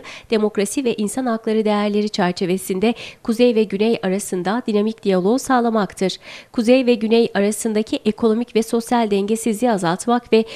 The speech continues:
iki bin otuz sürdürülebilir kalkınma hedeflerini yakalamak üzerine çalışırken covid on dokuz virüsüyle dengeler değişti. Avrupa salgının merkez üssü haline gelirken Kuzey-Güney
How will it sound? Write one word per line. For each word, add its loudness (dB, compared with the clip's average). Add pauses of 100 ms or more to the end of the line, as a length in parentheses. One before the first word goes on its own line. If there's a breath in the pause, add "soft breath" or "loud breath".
(160 loud breath)
iki -2
bin 2
otuz -4
sürdürülebilir 0
kalkınma -2
hedeflerini 2
yakalamak -2
üzerine 0
çalışırken -2 (320 loud breath)
covid 2
on 0
dokuz -2
virüsüyle 0
dengeler 0
değişti. -2 (300 loud breath)
Avrupa 2
salgının -2
merkez -2
üssü -4
haline 0
gelirken -2 (240 loud breath)
Kuzey-Güney 2